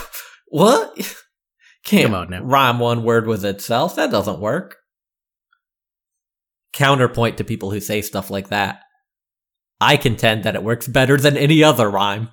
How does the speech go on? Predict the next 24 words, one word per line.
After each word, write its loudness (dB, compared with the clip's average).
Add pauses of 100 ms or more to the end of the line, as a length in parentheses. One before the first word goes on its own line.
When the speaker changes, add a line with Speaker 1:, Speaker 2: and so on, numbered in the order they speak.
Speaker 1:
It's -2
the -4
perfect 0
rhyme. 2
It 0
rhymes 2
Speaker 2:
<laughs> -
Speaker 1:
perfectly. 0 (100)
<laughs> -8
Every 2
syllable -2 (540)
matches 0
exactly -4
the -8
same. -12 (540)
Nothing 2
rhymes -2
better -6
with -2
a 0
word -8
than -10 (120)
itself. -8 (1300)
Speaker 2:
Damn. -8